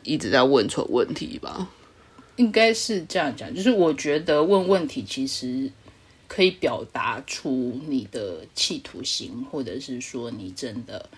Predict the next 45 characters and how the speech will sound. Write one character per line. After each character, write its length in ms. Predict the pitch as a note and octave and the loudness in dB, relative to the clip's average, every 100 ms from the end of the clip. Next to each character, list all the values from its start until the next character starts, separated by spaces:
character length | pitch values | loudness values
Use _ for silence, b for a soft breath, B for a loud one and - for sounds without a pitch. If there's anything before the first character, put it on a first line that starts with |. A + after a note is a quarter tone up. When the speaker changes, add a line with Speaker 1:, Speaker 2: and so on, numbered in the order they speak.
| b - | b 8
Speaker 2:
就 80 | C#4 | 10
你 140 | A3+ | 12
有 100 | G#3 | 8
主 300 | A#3 - A#2 - | 4 -2 -4 4
动 380 | G3 D#3+ C3 - _ - _ _ - | 4 4 -2 -6 _ -20 _ _ -4
表 200 | B2 C3 | -2 -2
示 380 | - - E3 C#3 | -2 -2 -2 -2
要 420 | D#3 D3+ B2+ G#2+ - _ - | 2 2 2 -2 -10 _ 0
更 240 | E3+ C3 | 2 2
了 240 | A#2+ F#2+ B2 | 0 -6 -6
解 320 | - A#2 - - | -6 -6 -8 -10
我 120 | - - | -10 -10
们， 140 | - - _ _ _ _ _ _ - | -14 -20 _ _ _ _ _ _ -8
就 100 | D3+ | 2
像 140 | E3 | 4
我 80 | C#3 | 4
们 100 | B2 | 0
会 120 | C#3 | 0
问 160 | C#3+ C3 | 2 2
他 100 | A#2+ | -2
问 220 | A#2+ B2+ | -2 -4
题， 200 | - - - _ _ _ _ _ _ | -6 -14 -18 _ _ _ _ _ _
然 80 | - | -8
后 80 | A#2+ | -6
他 200 | C#3+ A2+ | -6 -4
也 40 | |
应 120 | A2 | -4
该 180 | A#2 A2+ | -4 -6
会 160 | B2 A#2 | -8 -8
问， 160 | A#2+ - - | -8 -10 -8
就 100 | - | -2
是 80 | F#3 | 2
一 80 | F#3 | 0
种 200 | E3 C3 | -2 -4
互 200 | E3 B2+ | -4 -2
动 200 | D3+ C3 | -4 -4
那 100 | C#3+ | -6
种 140 | C3 | -6
感 100 | - - | -8 -12
觉。 160 | C#3 C3 | -8 2
但 100 | G3 | 4
是 140 | A3+ | 6
我 80 | F3 | 6
也 200 | F#3 - | 6 4
是， 360 | - - A2+ | -2 -4 -4